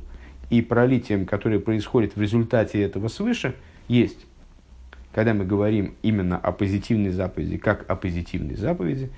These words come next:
несмотря на то, что это тоже воля Всевышнего, она тоже абсолютно бесконечна. И с ка-, на каком-то уровне, конечно же, нет разницы между приказом и запретом. И то, и другое проявление универсальной воли Всевышнего. Когда мы говорим о конкретной заповеди,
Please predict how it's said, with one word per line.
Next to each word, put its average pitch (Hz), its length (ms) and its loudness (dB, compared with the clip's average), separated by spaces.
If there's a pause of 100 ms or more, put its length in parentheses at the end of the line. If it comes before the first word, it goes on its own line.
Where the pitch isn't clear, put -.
(240)
несмотря 98 460 -2
на 92 120 -2
то, 92 120 -4
что 90 160 -6
это 85 160 -6
тоже 160 340 4
воля 120 240 2
Всевышнего, - 540 -6
она 87 180 -4
тоже 160 260 4
абсолютно 123 360 2
бесконечна. 98 680 -2 (360)
И - 80 -4
с - 60 -8
ка-, 107 140 0
на 113 180 2
каком-то 147 540 4
уровне, 120 340 4
конечно 131 440 0
же, 117 120 2
нет 120 260 2
разницы 87 420 -2
между 85 320 -4
приказом 101 560 0
и 90 40 -2
запретом. 92 500 -2 (400)
И - 80 -2
то, 120 160 4
и 101 60 2
другое 156 340 0
проявление 117 460 0
универсальной 104 500 0
воли 101 220 0
Всевышнего. - 400 -8
Когда 127 180 2
мы 127 80 0
говорим 127 300 2
о - 20 -4
конкретной 156 540 0
заповеди, 160 500 -2